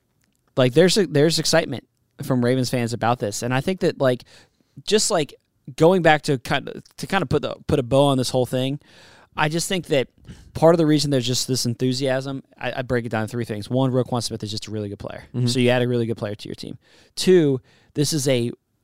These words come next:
Speaker 1: win now mode.
Speaker 2: Right.
Speaker 1: And it says that, like, we are going to make an investment, uh, in this team. And then the last one and is, is just, like, I think that, that with this move,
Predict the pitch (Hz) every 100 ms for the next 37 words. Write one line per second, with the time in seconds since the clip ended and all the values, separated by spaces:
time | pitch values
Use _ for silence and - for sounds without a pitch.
0 | _ 127 117 135 143 143 131 _ _ _
1 | - 123 123 117 98 - _ - 117 107
2 | - - - 101 - 127 131 - - 143
3 | 123 123 120 113 - 131 147 151 131 135
4 | 131 123 - 123 117 120 120 123 107 120
5 | 120 131 120 - - - - 110 107 -
6 | 123 113 - 117 95 113 _ _ - 147
7 | 165 160 147 170 190 170 151 135 131 -
8 | 147 127 143 123 131 - 120 113 _ _
9 | _ 139 147 175 160 143 127 123 - 120
10 | 139 151 - 143 - 143 147 117 117 135